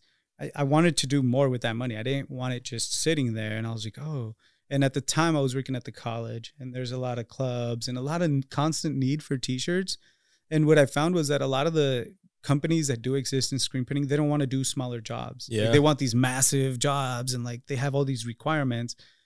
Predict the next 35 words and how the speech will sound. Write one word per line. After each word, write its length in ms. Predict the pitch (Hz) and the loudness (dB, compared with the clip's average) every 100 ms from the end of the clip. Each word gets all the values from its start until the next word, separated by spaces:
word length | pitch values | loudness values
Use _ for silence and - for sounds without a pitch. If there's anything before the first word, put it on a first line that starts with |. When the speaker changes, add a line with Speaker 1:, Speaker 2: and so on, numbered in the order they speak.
| _ - | _ -6
Speaker 1:
And 80 | 135 | -2
I 60 | |
was 120 | 131 123 | 0 -2
like, 160 | 117 - | -4 -8
"Well, 160 | 123 | -14
I 100 | 135 131 | -14 -10
kinda 280 | - 165 | -6 -4
know 100 | 135 | -4
how 120 | 135 123 | -6 -8
to 60 | |
do 220 | 110 123 135 | -10 -10 -8
this. 260 | 117 110 | -6 -8
I 20 | 113 | -6
wonder 200 | 127 127 | -6 -4
how 80 | 131 | -4
much 320 | 131 - - _ _ _ _ | -4 -4 -6 _ _ _ _
the 60 | |
machines 440 | 104 101 143 170 139 | -10 -4 0 0 0
are 80 | 110 | -2
worth." 320 | 104 50 - _ _ _ _ 147 | -6 -6 -16 _ _ _ _ -2
You 100 | 139 | 2
know, 160 | 131 | 4
so 160 | 127 139 | 2 2
then 120 | 131 | 4
I 60 | 131 | 4
started 500 | 120 113 107 107 110 | 2 0 -4 -6 -10
doing 180 | 113 113 | -6 -4
research 360 | 113 - 120 | -4 -6 -6
into 220 | 127 - 117 | -6 -4 -4
that, 200 | 113 131 | -2 -4
and 80 | 117 | -4
I 40 | |
was 100 | 107 | -8
like, 140 | 101 127 | -10 -10
"Oh, 260 | 151 127 | -8 -10